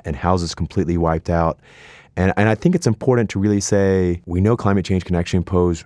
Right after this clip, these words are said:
real damages to us here in the United States. And whether we think that Sandy was the function of climate change or not, we do know from the best science that's out there that storms like Sandy are going to become more common. Being able to say, "Wait,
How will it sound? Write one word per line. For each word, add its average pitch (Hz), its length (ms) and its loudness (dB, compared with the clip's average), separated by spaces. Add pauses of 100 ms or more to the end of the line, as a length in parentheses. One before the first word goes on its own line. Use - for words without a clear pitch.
(120)
real 92 260 0
damages 87 580 2
to - 180 -2
us 73 100 -4
here 92 300 0
in 87 60 2
the 85 60 2
United 73 260 0
States. - 360 -10 (200)
And 101 140 0
whether 131 200 4
we 113 100 2
think 101 300 -2
that 90 180 0 (220)
Sandy 101 420 2
was 82 160 0
the 76 100 -10
function 101 360 -2
of 85 80 -4
climate 92 280 0
change 87 240 -2
or 80 80 0
not, 80 280 0 (260)
we 98 180 0
do 117 300 2
know 85 320 0
from 80 500 -2 (140)
the - 80 -4
best 95 320 0
science 78 380 -2
that's 76 160 -8
out 73 180 -4
there 69 320 -6 (340)
that - 140 -6
storms 98 500 0
like 82 200 -2
Sandy 78 420 -2
are 80 140 -6
going 85 140 -2
to 82 40 0
become 78 320 -4
more 76 220 -2
common. - 440 -16 (200)
Being 120 220 2
able 104 200 2
to 95 80 0
say, 95 420 0
"Wait, 92 440 0